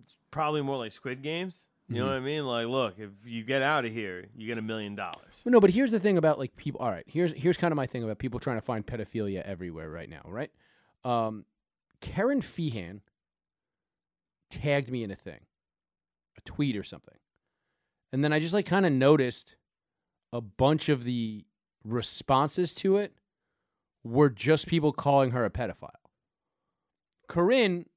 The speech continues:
Speaker 2: who you produce her podcast, was called a pedophile for just saying that she didn't think, for making a joke about the movie Cuties. Um, making a joke.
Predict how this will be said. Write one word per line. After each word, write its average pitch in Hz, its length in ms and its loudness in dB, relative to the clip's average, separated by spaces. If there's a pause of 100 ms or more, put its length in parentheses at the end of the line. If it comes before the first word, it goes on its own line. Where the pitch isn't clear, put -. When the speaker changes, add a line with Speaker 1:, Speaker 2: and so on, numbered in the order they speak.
(140)
Speaker 2:
who 160 200 0
you 160 200 -2
produce 160 320 4
her 190 120 4
podcast, 104 600 -2 (800)
was 117 120 -8
called 151 260 4
a 131 60 0
pedophile 127 600 4
for 131 120 -4
just 127 180 -2
saying 131 240 4
that 123 100 -2
she 139 140 -4
didn't 135 160 0
think, 135 260 -6
for 156 200 2
making 170 240 4
a 156 40 6
joke 147 260 2
about 147 140 2
the 143 60 4
movie 139 240 2
Cuties. - 640 -6 (1600)
Um, 113 600 4 (1400)
making 233 220 6
a 208 40 6
joke. 233 440 4